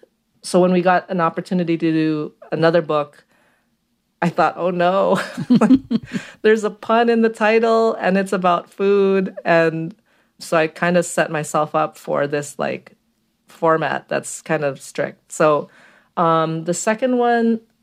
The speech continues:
Speaker 1: that one was Apple of My Pie. And then Pizza My Heart. Pizza is, is an iconic,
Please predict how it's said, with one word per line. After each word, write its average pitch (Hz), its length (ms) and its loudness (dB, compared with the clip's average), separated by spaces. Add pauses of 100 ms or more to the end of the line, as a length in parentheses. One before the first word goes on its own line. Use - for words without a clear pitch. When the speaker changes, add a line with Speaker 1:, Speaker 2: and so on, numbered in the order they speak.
(260)
Speaker 1:
that 165 260 0
one 175 160 2
was 165 180 -2
Apple 156 260 -2
of 160 60 -2
My 160 140 -2
Pie. 151 640 -4
And 156 140 -2
then 151 240 0
Pizza 180 340 0
My 165 140 2
Heart. 147 400 0
Pizza 139 520 -4
is, 143 260 -6 (160)
is 143 120 -4
an 139 120 0
iconic, 135 520 -2